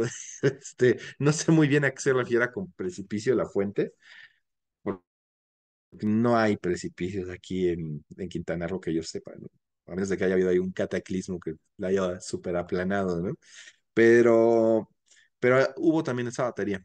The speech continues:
en algún punto de este estero de Chac, ¿no? Entonces, con esas dos baterías, híjole, la verdad es que sí era mucho más complicado que pudiera llegar una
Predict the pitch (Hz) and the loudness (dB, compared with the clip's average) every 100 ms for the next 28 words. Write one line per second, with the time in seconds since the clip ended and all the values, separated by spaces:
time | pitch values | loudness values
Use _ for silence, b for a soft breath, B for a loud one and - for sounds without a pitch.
0 | _ - 101 101 120 120 110 107 104 98 | _ -8 -4 0 -2 0 -2 0 0 -2
1 | - 101 - 98 92 87 90 85 92 98 | -6 -8 -2 -2 -2 -4 -10 -10 -12 -12
2 | 104 110 - 127 139 151 143 143 139 117 | -10 -10 -4 -2 -2 -2 -2 -2 -2 -2
3 | 117 127 185 - _ _ _ _ _ _ | 0 0 -2 -12 _ _ _ _ _ _
4 | 220 214 107 82 98 107 98 110 - - | -4 -2 -2 -4 -4 -2 0 0 -2 -6
5 | - 120 123 113 92 _ - 120 120 113 | -2 0 2 0 -4 _ -12 -2 -2 0
6 | 120 113 120 - 135 131 101 110 104 104 | -2 -4 -4 -6 -8 -6 -4 -2 0 -2
7 | - - 92 92 95 101 92 92 98 95 | -6 -10 -6 -4 -4 -4 -4 -6 -6 -6
8 | 98 95 | -4 -6